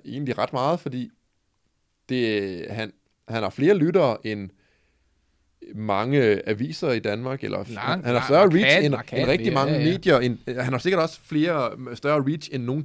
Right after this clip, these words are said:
Speaker 1: D R-programmer.
Speaker 2: Men det tror jeg igen er kulturen. Det er ikke blevet noget, vi tager seriøst. Vi tager ikke YouTubere seriøst på samme måde, som,
Speaker 1: Nej.
Speaker 2: som man tager, øh, vestjyske medier, eller Helsingør Dagblad,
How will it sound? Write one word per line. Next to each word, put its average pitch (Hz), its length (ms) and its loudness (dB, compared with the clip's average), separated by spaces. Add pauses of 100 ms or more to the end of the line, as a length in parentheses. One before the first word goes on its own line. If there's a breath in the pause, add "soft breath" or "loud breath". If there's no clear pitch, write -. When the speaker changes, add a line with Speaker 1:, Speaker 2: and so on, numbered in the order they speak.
(100)
Speaker 1:
D - 20 -4
R-programmer. 147 640 -4 (200 soft breath)
Speaker 2:
Men 120 100 -8
det 127 100 -6
tror 156 100 -2
jeg 147 80 -2
igen 143 100 -4
er 147 40 -4
kulturen. 143 520 -12
Det 123 80 -16
er 135 40 -6
ikke 135 120 -10
blevet 143 240 -6
noget, 135 180 -6
vi 135 60 -10
tager 120 180 -10
seriøst. 117 560 -10
Vi - 40 -16
tager 135 120 -6
ikke 131 200 -12
YouTubere 120 520 -8
seriøst 117 400 -12
på - 60 -20
samme 110 280 -8
måde, 117 260 -8
som, 113 220 -14 (180 soft breath)
Speaker 1:
Nej. 113 260 -8 (180)
Speaker 2:
som 127 160 -10
man 123 180 -10
tager, 113 320 -4 (160)
øh, 120 160 -14 (420)
vestjyske 117 1000 -10
medier, 117 520 -8
eller 104 280 -6
Helsingør 110 360 -10
Dagblad, 110 480 -12